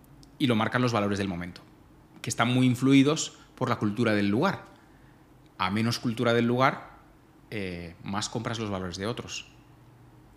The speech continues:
A mí me hace, se me hace sangrante que el diseño digital,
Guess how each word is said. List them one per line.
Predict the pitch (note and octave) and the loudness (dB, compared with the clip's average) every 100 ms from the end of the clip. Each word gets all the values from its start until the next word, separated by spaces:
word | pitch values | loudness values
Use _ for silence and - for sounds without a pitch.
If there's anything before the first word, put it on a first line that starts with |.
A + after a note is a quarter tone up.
| - | -2
A | A2+ | 2
mí | A#2+ | 4
me | B2 | 4
hace, | B2 B2+ - | 2 0 -2
se | G#2+ | -4
me | G2+ | -4
hace | - | -4
sangrante | G#2+ G2+ A#2 G#2+ A#2 - - - - - | -4 0 2 0 -4 -8 -20 -20 -20 -4
que | A2 | -2
el | G2+ | 0
diseño | G2+ G#2 A2 A2 G#2+ G#2+ G#2 G2+ G#2+ - | 0 0 2 2 2 2 0 0 -4 -6
digital, | B2 - A#2 A2+ A2+ C3+ | -6 -2 2 4 4 0